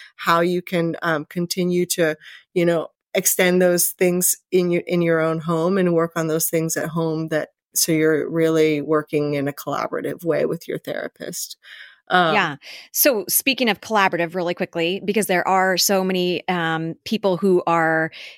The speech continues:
Speaker 2: uh, still doing the speech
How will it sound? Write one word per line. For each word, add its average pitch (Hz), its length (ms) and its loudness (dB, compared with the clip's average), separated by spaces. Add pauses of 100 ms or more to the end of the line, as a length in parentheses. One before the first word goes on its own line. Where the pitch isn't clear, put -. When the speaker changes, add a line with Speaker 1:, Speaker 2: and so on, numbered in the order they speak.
(120)
Speaker 2:
uh, 156 320 2
still 185 260 0
doing 170 400 0
the 156 640 -2 (640)
speech - 680 0